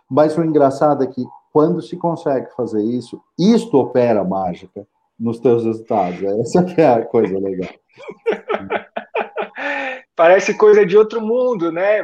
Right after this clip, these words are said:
Speaker 2: Mas não é. Eu, eu
Speaker 1: Uhum.
Speaker 2: concordo com você, é simples, desde que você queira fazer o simples. O simples é poderoso, né? O menos é mais, todo mundo fala, desde que você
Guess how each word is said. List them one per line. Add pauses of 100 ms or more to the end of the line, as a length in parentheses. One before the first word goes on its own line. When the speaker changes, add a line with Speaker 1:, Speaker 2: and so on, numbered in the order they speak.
Speaker 2:
Mas
não
é.
Eu, (280)
eu
Speaker 1:
Uhum.
Speaker 2:
concordo
com
você,
é
simples,
desde
que
você (200)
queira
fazer
o
simples.
O
simples
é
poderoso,
né? (360)
O
menos
é
mais,
todo
mundo
fala,
desde
que
você